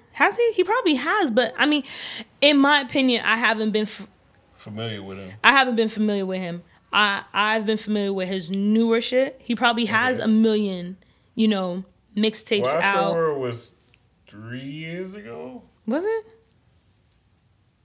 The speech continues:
Speaker 2: I'm almost certain Astro World was three years ago.
Speaker 1: Well, I feel like that shit was,
Speaker 2: And
Speaker 1: like, yesterday.
Speaker 2: Birds in the Trap might have been two years prior to that, 'cause I,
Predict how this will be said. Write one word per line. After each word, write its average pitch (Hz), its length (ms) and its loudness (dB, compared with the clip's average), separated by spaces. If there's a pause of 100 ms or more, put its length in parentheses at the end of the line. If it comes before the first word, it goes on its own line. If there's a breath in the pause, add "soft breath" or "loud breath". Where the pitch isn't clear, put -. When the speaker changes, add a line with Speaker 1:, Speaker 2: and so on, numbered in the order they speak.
(140)
Speaker 2:
I'm 143 120 -12
almost 160 400 -10
certain 110 340 -8
Astro 107 360 -6
World 104 260 -8
was 101 140 -12
three 110 280 -14
years 120 320 -6
ago. 147 280 -6
Speaker 1:
Well, 185 160 -6
I 392 100 -6
feel 339 180 -2
like 349 160 -2
that - 160 -6
shit 220 280 2
was, - 120 0
Speaker 2:
And - 60 -2
Speaker 1:
like, 220 200 0
yesterday. 170 540 -6 (240)
Speaker 2:
Birds 110 460 -6
in 113 120 -4
the 104 60 -6
Trap 117 440 -4
might 104 180 -6
have 101 100 -8
been 101 340 -8
two 110 280 -10
years 101 340 -4
prior 101 360 -2
to - 140 -16
that, 76 240 -10
'cause 95 140 -14
I, 87 180 -12